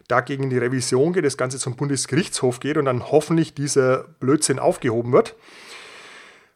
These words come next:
Oder dass eben der Gesetzgeber hier eine wasserdichte, auch für das Oberlandesgericht Frankfurt wasserdichte Rechtsgrundlage schafft, nach der dann eben hier Private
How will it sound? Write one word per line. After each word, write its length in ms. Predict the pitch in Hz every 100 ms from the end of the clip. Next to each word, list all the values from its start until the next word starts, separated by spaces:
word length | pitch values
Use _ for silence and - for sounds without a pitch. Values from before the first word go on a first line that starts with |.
| _
Oder 500 | - 147 160 190 220 220 -
dass 160 | 147
eben 120 | 147
der 100 | 131
Gesetzgeber 560 | 127 - 160 - 175 165
hier 260 | 127 156 139
eine 300 | 135 131 127 _ _ _ _ _ -
wasserdichte, 840 | 127 156 175 165 170 - 175 175 - - -
auch 180 | 131
für 120 | - 127
das 320 | 120 - _
Oberlandesgericht 680 | 135 131 123 127 120 117 -
Frankfurt 560 | - - 143 - 170 135
wasserdichte 680 | 139 147 - 139 - 120 110
Rechtsgrundlage 760 | 143 - - 170 147 139 131
schafft, 380 | 120 135 165 -
nach 140 | 135 -
der 160 | 127
dann 160 | 143 143
eben 340 | 127 143 131 - -
hier 180 | - 135
Private 680 | 127 117 101 131 143 151